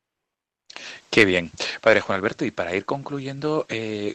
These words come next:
¿cuál es el mensaje del rector del Santuario del Santísimo Cristo de la Veracruz de Urda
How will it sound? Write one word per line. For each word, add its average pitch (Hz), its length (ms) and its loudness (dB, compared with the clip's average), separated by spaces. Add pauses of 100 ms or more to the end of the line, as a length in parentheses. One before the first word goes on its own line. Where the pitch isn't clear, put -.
(120)
¿cuál 127 260 2
es 135 180 -2
el 127 120 -4
mensaje 120 520 0
del 113 180 0
rector 104 600 2
del 98 140 0
Santuario 98 500 0
del 90 100 2
Santísimo 95 460 -6
Cristo 95 320 -4
de 90 60 0
la 92 60 0
Veracruz 92 360 2
de 92 100 2
Urda 92 300 2